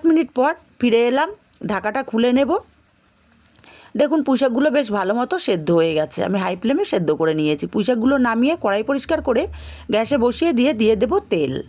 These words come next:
আমি এখানে দুই চামচ পরিমাণে তেল ব্যবহার করলাম। তেলটা গরম করে প্রথমে বেগুনগুলোকে দিয়ে দিলাম। দেবো খুবই সামান্য একটু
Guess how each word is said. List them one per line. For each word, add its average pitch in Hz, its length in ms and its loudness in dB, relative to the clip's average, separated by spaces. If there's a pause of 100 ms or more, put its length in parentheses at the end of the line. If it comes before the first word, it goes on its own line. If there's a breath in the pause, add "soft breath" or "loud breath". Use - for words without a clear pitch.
(540 loud breath)
আমি 262 140 0
এখানে 302 200 0
দুই 240 160 2
চামচ 233 240 2
পরিমাণে 277 360 2
তেল 330 240 0
ব্যবহার 165 400 0
করলাম। 151 360 -2
তেলটা 208 300 -2
গরম 240 300 0
করে 269 160 0
প্রথমে 233 360 -2
বেগুনগুলোকে 208 640 0
দিয়ে 160 200 2
দিলাম। 120 280 -2 (600 loud breath)
দেবো 269 220 2
খুবই 254 220 0
সামান্য 220 360 -2
একটু 247 180 0